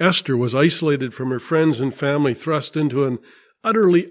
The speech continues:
out of control situation in which she had to gamble her life for the sake of God's mission, because he was developing her trust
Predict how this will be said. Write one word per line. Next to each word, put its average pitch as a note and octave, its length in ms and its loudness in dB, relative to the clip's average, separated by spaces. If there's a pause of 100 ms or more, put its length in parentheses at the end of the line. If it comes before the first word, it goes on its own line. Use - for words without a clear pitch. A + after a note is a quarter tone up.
out G#3 160 6
of E3+ 140 4
control D3 560 0
situation B2+ 880 0 (800)
in C#3 160 2
which F3 120 6
she F3+ 180 2
had E3 160 2
to C#3+ 60 0
gamble D3 400 0
her E3 140 -2
life B2+ 240 0
for - 140 -8
the A#2+ 100 -4
sake C#3 300 -2
of A#2+ 100 -6
God's B2 360 -4
mission, A#2+ 440 -2 (1200)
because C3+ 300 0
he C3 60 0
was C3+ 120 2
developing A#2+ 540 -2
her G#2+ 120 -6
trust - 640 -6